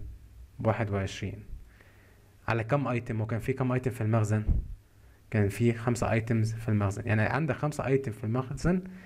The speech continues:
التكلفة الكلية بتاعتهم واحد وعشرين دولار. تمام؟ يعني عندك خمسة ايتم في المخزن، كانت التكلفة الكلية واحد وعشرين دولار.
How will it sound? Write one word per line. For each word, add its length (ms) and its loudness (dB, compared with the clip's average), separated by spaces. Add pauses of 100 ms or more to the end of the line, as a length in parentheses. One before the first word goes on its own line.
(220)
التكلفة 520 2
الكلية 600 4
بتاعتهم 640 0 (160)
واحد 340 0
وعشرين 540 0
دولار. 340 -2 (460)
تمام؟ 400 2 (480)
يعني 120 2
عندك 200 4
خمسة 360 2
ايتم 220 2
في 120 -6
المخزن، 460 2
كانت 280 -2
التكلفة 300 2
الكلية 500 4
واحد 300 2
وعشرين 580 -8
دولار. 360 -6